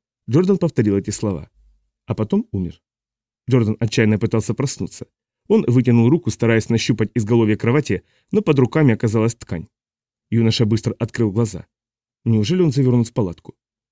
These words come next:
Да нет, это просто зелёный плащ, который он сдёрнул с лица. Он выгнул спину, стараясь набрать в лёгкие воздуха. Снова лёг, посмотрел наверх, увидел бледную листву, синее небо и белое облако. Ему нечем было дышать. Он попробовал сесть,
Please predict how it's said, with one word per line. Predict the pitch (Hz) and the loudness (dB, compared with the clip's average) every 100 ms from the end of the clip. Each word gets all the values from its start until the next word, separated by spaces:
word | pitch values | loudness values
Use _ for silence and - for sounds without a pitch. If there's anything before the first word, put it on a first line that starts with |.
| _ - | _ -10
Да | 107 113 | -6 0
нет, | 180 104 | 2 2
это | 107 - | 0 -2
просто | 190 - 117 | -2 -2 0
зелёный | 120 120 113 | 2 4 2
плащ, | 143 156 | 0 -2
который | - 104 120 120 | -2 0 0 2
он | 120 | 0
сдёрнул | 107 110 107 | 0 0 0
с | - | -4
лица. | 113 - - _ _ _ _ _ _ _ _ _ _ _ | -8 -10 -18 _ _ _ _ _ _ _ _ _ _ _
Он | 120 113 | 2 4
выгнул | 113 107 107 | 4 2 0
спину, | - 165 107 | 0 2 2
стараясь | 113 110 107 | 0 0 0
набрать | 110 123 131 | 0 0 0
в | 113 | 0
лёгкие | 113 - 123 | -2 0 0
воздуха. | 107 85 90 - - _ _ _ _ _ | 0 -4 -8 -10 -20 _ _ _ _ _
Снова | - 143 98 | 0 2 4
лёг, | 110 139 _ _ - | 0 -2 _ _ -8
посмотрел | 123 151 214 | -2 0 2
наверх, | 151 107 135 - _ _ | 2 2 0 -2 _ _
увидел | 120 190 214 | 2 2 2
бледную | 120 120 113 113 104 | 2 0 2 2 0
листву, | 101 - 147 | -2 0 0
синее | - 110 104 | 2 2 4
небо | 123 131 127 - | 2 2 -2 -2
и | |
белое | 160 110 113 - | 0 2 0 -2
облако. | 101 82 - 76 - _ _ _ _ _ _ _ - | -6 -8 -14 -18 -20 _ _ _ _ _ _ _ 0
Ему | 120 202 | 4 6
нечем | 139 - 147 | 4 2 0
было | 107 98 | 2 0
дышать. | 117 - - _ _ _ _ _ _ _ | -4 -8 -14 _ _ _ _ _ _ _
Он | 117 | 0
попробовал | 107 113 120 113 131 | 0 0 0 2 0
сесть, | - 90 - | -2 -6 -12